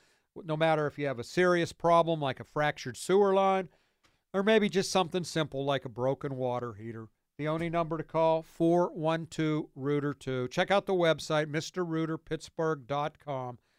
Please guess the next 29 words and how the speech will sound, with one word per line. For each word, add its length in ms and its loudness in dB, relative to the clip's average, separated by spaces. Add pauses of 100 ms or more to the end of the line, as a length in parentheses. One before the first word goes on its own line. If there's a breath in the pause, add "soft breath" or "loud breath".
(140)
As 120 -4
I 80 0
said, 300 2
over 240 0
fifty 380 -6
trucks 420 -4
out 200 -4
on 120 -4
the 80 -6
road 340 0
every 220 -2
day. 200 0
My 200 -2
pal 320 0
Bob 380 0
Beal 340 -2 (340)
has 140 -10
built 220 0
a 40 -2
plumbing 380 -4
company 440 -2
empire 360 -4
going 280 -8
on 140 -10 (180)
twenty-one 600 -4
years 460 -4 (280)
in 140 -8
this 240 -8
market. 400 -14